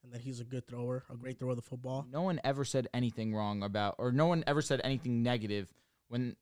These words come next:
Speaker 2: Arizona wanted to select Kyler number one. So why is there suddenly this big stink about people wanting Bryce Young to go number one? I, I don't understand. It's not like he wasn't an elite talent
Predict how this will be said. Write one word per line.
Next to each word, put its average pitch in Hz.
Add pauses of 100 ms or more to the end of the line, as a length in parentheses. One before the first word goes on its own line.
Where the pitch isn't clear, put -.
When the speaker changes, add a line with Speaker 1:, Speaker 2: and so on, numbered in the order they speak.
(120)
Speaker 2:
Arizona 127
wanted 117
to -
select -
Kyler 104
number 92
one. 80 (100)
So -
why 156
is 226
there 196
suddenly 156
this 127
big 113
stink 123
about 110
people 117
wanting 113 (340)
Bryce 120
Young 113
to -
go 107
number 113
one? 90
I, 127
I -
don't 139
understand. 120
It's 101
not 147
like 135
he 127
wasn't 120
an 113
elite 110
talent 123